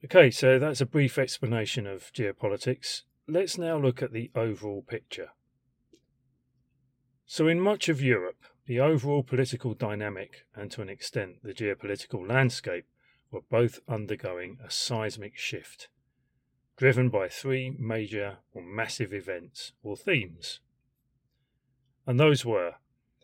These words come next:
the start of the age of exploration or discovery and subsequent colonization, which in turn were driven by advancements in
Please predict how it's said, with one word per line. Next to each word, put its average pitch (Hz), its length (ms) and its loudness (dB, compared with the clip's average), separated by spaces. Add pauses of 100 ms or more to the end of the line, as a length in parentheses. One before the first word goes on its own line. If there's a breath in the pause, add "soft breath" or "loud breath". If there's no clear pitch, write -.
(240)
the 110 80 -4
start 160 500 4
of 123 140 0
the 123 120 2
age 120 300 2
of 95 80 -8
exploration 104 1000 -4
or 92 80 -14
discovery 127 680 -4 (460)
and 95 180 -12
subsequent 127 640 -2
colonization, 95 880 -8 (280)
which - 240 -12
in 90 140 -14
turn 107 320 -4
were 92 80 -10
driven 92 340 -10
by 90 200 -8
advancements 92 720 -10
in 90 160 -16